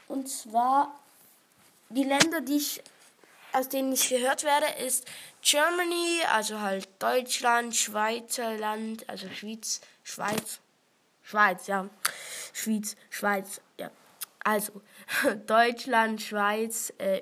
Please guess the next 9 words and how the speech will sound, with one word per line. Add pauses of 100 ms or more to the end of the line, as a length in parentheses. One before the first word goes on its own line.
Österreich,
Italien, (400)
Luxemburg,
Spanien,
Frankreich,
Kroatien, (380)
United
States, (100)
Schweden,